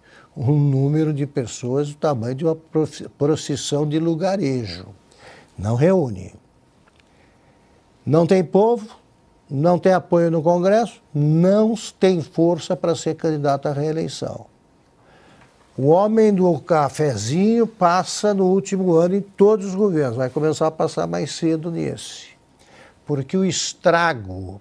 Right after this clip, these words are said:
provocado pela fra-, pelas declarações e pela opção, por um lado, o Lula escolheu o seu lado na guerra.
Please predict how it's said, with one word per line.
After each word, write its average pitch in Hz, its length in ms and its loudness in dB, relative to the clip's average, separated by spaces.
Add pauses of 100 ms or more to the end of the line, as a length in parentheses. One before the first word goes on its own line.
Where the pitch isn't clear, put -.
(120)
provocado 139 880 -2 (100)
pela 160 300 2
fra-, 131 340 -2
pelas 160 320 0
declarações 135 1040 -4 (440)
e 135 80 -2
pela 175 520 2
opção, 233 760 2 (300)
por 165 160 0
um 139 140 -2
lado, 147 360 -4
o 90 100 -14
Lula 143 240 -2
escolheu 196 500 2
o 202 60 -2
seu 147 180 -2
lado 123 280 0
na 120 140 -2
guerra. 107 560 -6